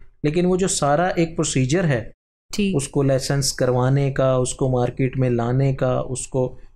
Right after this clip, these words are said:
Speaker 1: ब्रांड करने का, वो फिर कंपनी की जिम्मेदारी हो जाती है।
Speaker 2: ठीक हो गया।
Speaker 1: ठीक है, तो that's why आप एक स्ट्रेटेजिक पार्टनरशिप में आके अपने, अ,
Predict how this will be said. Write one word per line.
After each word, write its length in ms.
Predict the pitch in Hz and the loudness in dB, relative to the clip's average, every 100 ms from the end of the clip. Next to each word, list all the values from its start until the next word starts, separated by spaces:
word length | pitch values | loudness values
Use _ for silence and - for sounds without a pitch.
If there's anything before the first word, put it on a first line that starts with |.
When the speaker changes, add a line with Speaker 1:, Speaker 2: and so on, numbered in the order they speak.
| - | -8
Speaker 1:
ब्रांड 380 | 123 127 135 139 | 0 2 2 0
करने 280 | 131 127 131 | 0 0 0
का, 100 | 139 | 0
वो 120 | 151 | 0
फिर 80 | 165 | -4
कंपनी 460 | 165 139 131 135 135 | -4 -2 0 0 0
की 100 | 120 | -2
जिम्मेदारी 500 | 110 107 107 104 104 | -2 -4 -4 -4 -6
हो 100 | 101 | -6
जाती 320 | 101 - - | -8 -10 -14
है। 120 | - - - - | -14 -18 -20 -16
Speaker 2:
ठीक 220 | - 277 | -8 -8
हो 140 | - 170 | -6 -10
गया। 180 | - 156 | -8 -6
Speaker 1:
ठीक 120 | 170 | -4
है, 80 | 190 | -4
तो 120 | 165 | -4
that's 340 | 135 139 139 | -2 -2 -2
why 200 | 151 135 | 0 2
आप 220 | 131 123 - | 2 0 -4
एक 140 | 127 | -6
स्ट्रेटेजिक 520 | - 131 127 127 135 - | -4 -4 -2 -2 -4 -4
पार्टनरशिप 560 | 113 - 120 - 123 120 | -6 -4 -6 -6 -8 -4
में 100 | 113 | -4
आके 280 | 110 107 208 - _ _ _ _ | -4 -4 -8 -8 _ _ _ _
अपने, 300 | 131 131 127 | -6 -4 -4
अ, 140 | 135 | -6